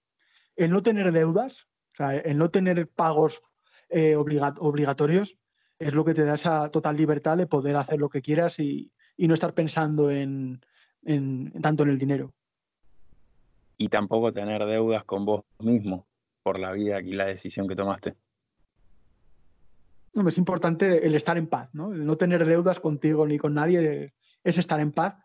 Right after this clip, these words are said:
Speaker 1: Y yo creo que eso es uno de los valores más importantes que podemos tener, ¿no? El, el sentirnos en paz. En par-,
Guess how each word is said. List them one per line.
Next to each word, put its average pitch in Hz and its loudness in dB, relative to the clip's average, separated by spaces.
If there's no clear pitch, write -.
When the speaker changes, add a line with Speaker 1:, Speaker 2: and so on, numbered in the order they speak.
Speaker 1:
Y 175 4
yo 160 6
creo 175 4
que 170 0
eso 165 4
es 165 2
uno 175 2
de 160 2
los 151 0
valores 160 0
más 156 -2
importantes 147 -2
que 147 -2
podemos 135 -2
tener, 135 -2
¿no? 175 -8
El, 143 -10
el 160 2
sentirnos 185 2
en 151 0
paz. - -8
En 139 -8
par-, 151 -2